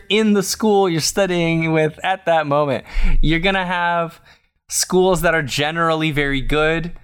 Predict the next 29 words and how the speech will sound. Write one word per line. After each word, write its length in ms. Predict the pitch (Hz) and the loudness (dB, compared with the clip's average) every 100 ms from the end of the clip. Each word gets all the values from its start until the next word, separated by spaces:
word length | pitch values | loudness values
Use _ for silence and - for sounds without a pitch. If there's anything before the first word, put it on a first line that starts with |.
| - - _ - | -20 -20 _ -4
y-, 120 | 139 | -2
y-, 100 | 151 | 0
like 160 | 151 120 | -2 -2
graduate 400 | 135 143 151 160 | -2 -2 -2 -4
schools 360 | - 160 156 143 | -2 0 0 0
that 120 | 143 | 0
are 160 | 139 | 0
really 240 | 139 135 135 | 2 0 0
good, 480 | 135 135 135 131 - _ _ _ _ - | 2 4 4 0 -4 _ _ _ _ -10
and 160 | 117 107 | -8 -6
some 260 | - 110 | -4 -2
that 140 | 127 139 | 0 0
are 100 | 143 | 0
really 220 | 147 151 | 0 0
bad. 440 | 185 185 123 98 | 0 0 -2 -6
You're 120 | 110 | -6
gonna 240 | 120 143 143 | -4 -2 -2
have 160 | 143 139 | -2 -4
ateliers 640 | - 170 175 117 101 95 | -2 0 0 0 -2 -4
that 160 | 101 | -4
are 100 | 110 101 | -4 -6
really 360 | 101 98 113 | -6 -4 -4
good 320 | 113 120 170 | 0 2 2
and 160 | 175 143 | 0 -4
some 180 | - 160 | -4 -4
that 120 | 170 | -2
are 120 | 170 | -4
really 380 | 151 113 127 160 | -6 -4 -4 -2
bad. 460 | 165 190 185 131 | -2 -2 -2 -4